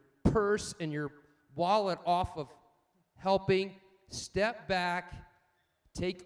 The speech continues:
all the things you're trying to fix, step back, and let the Holy Spirit work on them even when it's painful to watch.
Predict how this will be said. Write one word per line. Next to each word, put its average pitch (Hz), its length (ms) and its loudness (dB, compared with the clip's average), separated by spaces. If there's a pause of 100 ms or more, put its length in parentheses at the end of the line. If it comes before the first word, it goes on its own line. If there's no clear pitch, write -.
all 202 260 6
the 208 80 2
things 220 240 0
you're 196 100 8
trying 185 320 -4
to 165 80 -2
fix, - 640 0 (440)
step - 680 -2
back, 175 600 -2 (240)
and 143 240 -4
let 165 240 -4
the 147 220 2
Holy 175 400 0
Spirit 156 720 0 (560)
work 175 400 8
on 147 300 4
them 123 400 -2 (800)
even 170 520 0
when 143 160 2
it's 127 200 -6
painful 143 640 0
to 139 140 -4
watch. - 680 -10